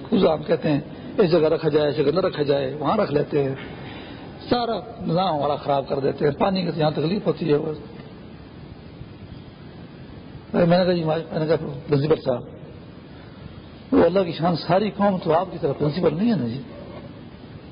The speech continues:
ہماری ساری قوم تو پرنسپل نہیں ہے نا جی، کہ بیس گریڈ کے افسر ہوں،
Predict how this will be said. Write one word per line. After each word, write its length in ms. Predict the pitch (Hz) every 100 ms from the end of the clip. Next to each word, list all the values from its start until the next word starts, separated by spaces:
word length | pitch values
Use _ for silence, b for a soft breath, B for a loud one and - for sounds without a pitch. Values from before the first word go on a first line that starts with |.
| -
ہماری 220 | 143 143 165
ساری 220 | 165 202
قوم 120 | - 190
تو 100 | 165
پرنسپل 440 | 165 160 170 165
نہیں 100 | 208
ہے 60 | 131
نا 80 |
جی، 120 | 131 139 - - B B B
کہ 80 | -
بیس 260 | 143 147 139
گریڈ 220 | 156 147
کے 60 | -
افسر 240 | - 147
ہوں، 300 | 143 139 135